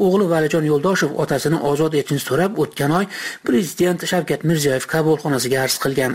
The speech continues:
Valijonning Ozodlikka aytishicha, otasi qamoq olinganining dastlabki kunlari unga josuslik aybini bo'yniga qo'yish uchun Toshkentdagi Gvardeyskiy nomi bilan tanilgan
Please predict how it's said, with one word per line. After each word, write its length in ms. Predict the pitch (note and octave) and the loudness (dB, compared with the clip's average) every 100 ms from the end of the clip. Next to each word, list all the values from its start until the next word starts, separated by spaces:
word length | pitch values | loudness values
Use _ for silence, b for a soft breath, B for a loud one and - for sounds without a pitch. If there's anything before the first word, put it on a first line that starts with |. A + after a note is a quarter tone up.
| - | -2
Valijonning 480 | C#3 C3 C3+ C3+ C#3+ | 0 0 0 0 0
Ozodlikka 460 | C#3 C3+ B2+ B2 B2 | 0 0 -2 -2 0
aytishicha, 320 | A#2+ - A3 G3+ B B B | -2 0 0 0 B B B
otasi 300 | E3 G3+ G#3 | -2 0 0
qamoq 300 | - G#3 G#3 G3 | -2 0 0 0
olinganining 520 | G#3 F#3+ F3 F3 F#3+ F3 | 0 2 2 2 2 2
dastlabki 400 | E3+ - D#3+ G3 | -2 -2 -2 -2
kunlari 340 | - D#3+ D3 E3+ F#3 | 0 2 2 0 0
unga 180 | D3+ D#3+ | 0 2
josuslik 400 | D#3 D3 D3+ F3+ F3+ | 2 0 0 -2 0
aybini 240 | D3+ C3+ E3 | -2 0 0
bo'yniga 280 | C#3+ C#3 C#3+ D3 | 2 2 0 2
qo'yish 220 | D#3+ E3+ | 2 2
uchun 140 | - G#3+ A3 | 2 0 2
Toshkentdagi 560 | G3+ A3 G#3 A3 G#3+ F#3 | 0 -2 -2 0 -2 0
Gvardeyskiy 560 | F3 E3 C#3+ F#3 - G3+ | 2 2 2 0 2 2
nomi 160 | G3+ G3 | 4 4
bilan 160 | G3+ G3 | 2 2
tanilgan 360 | G3+ G3+ G#3+ | 2 2 2